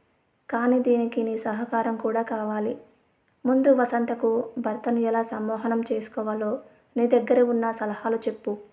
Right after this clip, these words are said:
ఇప్పుడు ఆమె ఆ టిప్స్ ఆచరణలో పెడుతుంది.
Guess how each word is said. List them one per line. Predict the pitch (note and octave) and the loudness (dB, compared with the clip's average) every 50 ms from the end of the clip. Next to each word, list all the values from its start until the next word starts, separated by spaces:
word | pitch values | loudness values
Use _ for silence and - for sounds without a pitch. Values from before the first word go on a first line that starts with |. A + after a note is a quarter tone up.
| _ _ _ _ _ _ _ - | _ _ _ _ _ _ _ -6
ఇప్పుడు | C4 B3+ - - C4+ C4+ | -6 -4 0 2 4 4
ఆమె | B3+ B3+ A#3+ A#3 A#3 A#3 A3+ A3+ A3+ C4 - - - - A#3+ | 4 4 2 0 -2 -2 -2 -2 -4 -6 -8 -12 -12 -8 -8
ఆ | A3+ | -6
టిప్స్ | A3 A#3 A3+ - - - - A#3+ A3 A3 A3+ - - - - _ _ _ - | -4 -4 -4 -4 -6 -6 -4 -2 -2 -2 -4 -6 -8 -12 -20 _ _ _ -4
ఆచరణలో | A#3 A3+ A#3+ A#3 - C4+ B3+ B3 A#3+ A#3+ A#3+ A#3+ | -4 -2 -2 -2 0 0 2 2 2 4 2 2
పెడుతుంది. | A#3+ A#3+ A3+ A3 B3 - A3+ G#3+ G#3+ G#3+ A3+ - | 2 0 0 -2 -2 -4 -4 -4 -4 -4 -6 -6